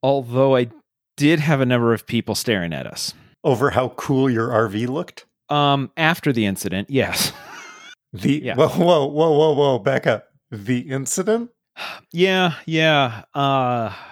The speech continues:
Speaker 1: so what I would say is overall the weekend went really well. Um, and, uh, we had fun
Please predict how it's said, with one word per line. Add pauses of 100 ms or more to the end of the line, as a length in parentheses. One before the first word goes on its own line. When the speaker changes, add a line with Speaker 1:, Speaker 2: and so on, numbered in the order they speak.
(520)
Speaker 1:
so
what
I
would
say (100)
is (800)
overall
the
weekend
went
really
well. (220)
Um, (560)
and, (140)
uh,
we
had
fun